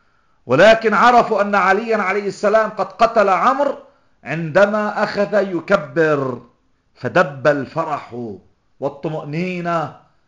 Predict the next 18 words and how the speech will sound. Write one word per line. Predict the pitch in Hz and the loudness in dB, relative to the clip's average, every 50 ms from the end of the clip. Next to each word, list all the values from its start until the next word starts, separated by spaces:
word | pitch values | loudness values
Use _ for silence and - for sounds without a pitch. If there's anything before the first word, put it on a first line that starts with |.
| _ _ _ | _ _ _
في | - 143 147 147 | -8 -6 -6 -6
قلوب | 147 - 151 139 135 147 143 127 135 | -4 -4 -4 -4 -4 -4 -6 -6 -6
المسلمين. | 135 123 123 120 - - 120 117 113 135 147 139 131 123 117 104 98 - _ _ _ _ _ _ | -8 -8 -10 -12 -12 -10 -8 -8 -8 -8 -8 -8 -10 -10 -10 -12 -14 -16 _ _ _ _ _ _
فقال | _ 143 131 - 165 185 175 160 151 | _ -10 -4 0 0 2 2 2 0
رسول | 147 139 - 156 156 147 | -2 -2 -4 -6 -8 -4
الله | 147 151 151 | -2 -2 -2
صلى | - - 147 135 | -2 -2 -4 -4
الله | 135 139 139 135 131 | -4 -2 -2 -2 -2
عليه | 131 131 135 135 131 | -2 -4 -4 -4 -4
وآله | 127 131 127 131 135 135 131 127 127 127 127 123 127 - _ _ _ - | -4 -4 -2 -2 -2 -2 -4 -6 -6 -8 -8 -10 -12 -16 _ _ _ -6
بعد | 139 135 139 127 139 | -4 -2 -2 -2 -2
ذلك | 123 110 135 139 135 127 127 120 - | -2 -2 0 0 -2 -2 -4 -6 -8
لعلي | 135 123 123 131 117 113 123 123 139 160 156 143 135 123 | -8 -6 -6 -6 -6 -4 -4 -4 -4 -6 -6 -6 -6 -6
عليه | 120 117 123 120 120 120 | -6 -8 -8 -6 -8 -8
السلام: | 113 117 - - 113 120 127 127 127 120 117 117 113 123 - - _ _ _ _ _ _ _ _ - _ - | -10 -10 -10 -8 -6 -4 -4 -4 -4 -6 -8 -10 -14 -18 -20 -20 _ _ _ _ _ _ _ _ -20 _ -2
"لو | 135 156 165 156 170 226 254 | 0 0 0 0 0 -4 -6
وزن | 233 180 226 240 226 | -6 -6 -6 -2 0
اليوم | 226 220 214 214 233 247 240 226 202 165 131 110 104 - | 0 2 2 4 4 4 4 2 0 -4 -8 -12 -16 -20